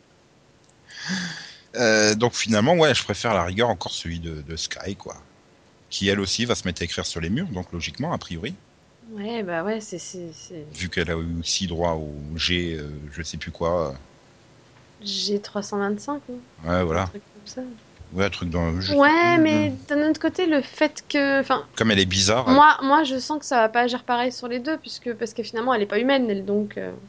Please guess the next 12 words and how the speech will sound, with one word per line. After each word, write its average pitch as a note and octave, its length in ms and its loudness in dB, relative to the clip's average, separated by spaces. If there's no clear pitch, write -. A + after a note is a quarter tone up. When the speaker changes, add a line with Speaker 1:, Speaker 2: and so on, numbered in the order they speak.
Speaker 1:
Non, D#2 160 -10
elle D#2 60 -6
est, D2 240 -4
elle B1+ 180 -6
est... C#2+ 240 -6
Bah, D#2 240 0
c'est - 180 -8
pas, E3+ 200 4
hein. E2 440 2
Speaker 2:
Bah, - 60 -16
apparemment, A#3 480 6
si. D4 420 2